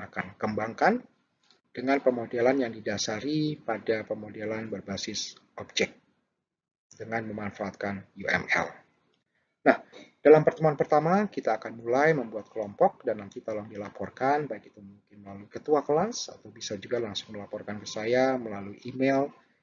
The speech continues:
atau melalui grup yang nantinya akan dibentuk.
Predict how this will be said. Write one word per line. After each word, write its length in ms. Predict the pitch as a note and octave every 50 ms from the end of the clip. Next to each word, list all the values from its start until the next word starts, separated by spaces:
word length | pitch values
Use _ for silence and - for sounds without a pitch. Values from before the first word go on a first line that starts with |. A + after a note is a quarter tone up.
| _ _ _
atau 260 | - - - G#2+ G#2+ G#2
melalui 480 | G#2 G#2+ G#2 G#2 G#2+ A2+ A#2+ A#2 - -
grup 320 | - C#3 D3+ D3+ - - -
yang 180 | G#2+ G2+ G2+
nantinya 320 | G2 F#2+ - - - G#2 F#2
akan 300 | - G#2 G2 F#2+ G2 -
dibentuk. 440 | G#2+ G#2+ - - - - - -